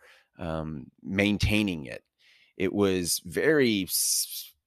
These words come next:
uh, self-sustaining with the automatic watering and,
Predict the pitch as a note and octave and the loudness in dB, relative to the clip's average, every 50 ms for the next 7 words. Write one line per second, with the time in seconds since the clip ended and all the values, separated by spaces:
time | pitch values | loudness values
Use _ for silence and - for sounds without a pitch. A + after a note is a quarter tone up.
0 | _ _ _ _ _ _ - G2+ F#2+ F#2 - - C3 A2+ A2+ - - G2+ F#2+ - | _ _ _ _ _ _ -10 -6 -4 -2 2 4 4 4 4 4 2 0 0 0
1 | - - G#2 G#2 G#2 G2+ G2 G2 F#2+ F2+ F2 F2 D#2+ C2+ F2 E2 E2+ F2+ F#2 F2 | 0 2 2 2 2 2 0 -2 -2 -2 -2 -4 -4 -4 -4 -2 0 0 0 -2
2 | E2 E2 D#2+ D#2+ D2+ D#2 - - D#2 E2 F2 F2 E2 E2 E2 D#2+ D#2+ D#2+ E2 D#2+ | -2 -4 -6 -6 -6 -8 -6 -4 -2 0 2 2 0 0 -2 -4 -4 -4 -4 -6
3 | D2+ D2+ | -6 -8